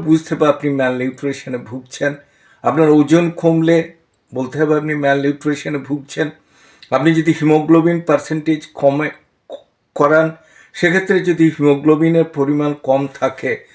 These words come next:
সেক্ষেত্রেও ধরা যায় যে আপনি ম্যালনিউট্রিশনে ভুগছেন। আবার এমন কিছু রোগ আছে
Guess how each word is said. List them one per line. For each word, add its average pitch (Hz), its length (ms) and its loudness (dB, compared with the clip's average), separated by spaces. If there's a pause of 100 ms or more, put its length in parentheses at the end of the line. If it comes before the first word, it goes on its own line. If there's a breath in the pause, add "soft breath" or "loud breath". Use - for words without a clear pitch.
(200 soft breath)
সেক্ষেত্রেও 175 580 2 (120)
ধরা 131 220 2 (100)
যায় 131 220 2
যে 131 120 -2
আপনি 127 240 -12
ম্যালনিউট্রিশনে 110 880 -10
ভুগছেন। - 420 -16 (680 soft breath)
আবার 165 200 4 (200)
এমন 170 180 4 (140)
কিছু 214 240 -2 (140)
রোগ 170 140 4 (300)
আছে 147 300 -2